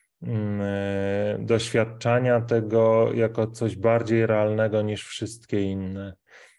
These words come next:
niż wszystko inne. I, e, i później, co jest takim bardzo naturalnym krokiem, rozsiewania tego zapachu miłości na wszystkich bliskich, na wszystkich ludzi, którzy są wokół Niego,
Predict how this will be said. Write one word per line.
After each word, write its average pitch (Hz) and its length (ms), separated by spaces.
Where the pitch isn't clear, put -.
niż 110 260
wszystko 117 440
inne. 101 560
I, 110 360
e, 104 880
i 117 100
później, 117 920
co - 140
jest 107 220
takim 110 280
bardzo 110 440
naturalnym 107 720
krokiem, 98 640
rozsiewania 113 840
tego 98 360
zapachu 98 580
miłości 98 760
na 101 200
wszystkich 117 560
bliskich, 113 720
na 101 100
wszystkich 113 500
ludzi, 110 260
którzy 110 300
są 110 240
wokół 107 340
Niego, 101 460